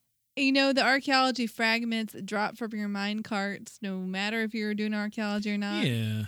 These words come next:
Speaker 2: Do they?
Speaker 1: Yeah. Yeah.
Speaker 2: Oh.
Speaker 1: They just kinda disappear if you don't have archaeology.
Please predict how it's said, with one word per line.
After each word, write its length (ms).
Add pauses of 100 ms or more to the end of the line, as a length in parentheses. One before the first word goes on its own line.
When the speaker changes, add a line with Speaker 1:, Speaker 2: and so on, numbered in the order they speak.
(140)
Speaker 2:
Do 100
they? 140
Speaker 1:
Yeah. 220 (420)
Yeah. 160 (320)
Speaker 2:
Oh. 200 (120)
Speaker 1:
They 80
just 180
kinda 240
disappear 640
if 160
you 80
don't 160
have 160
archaeology. 640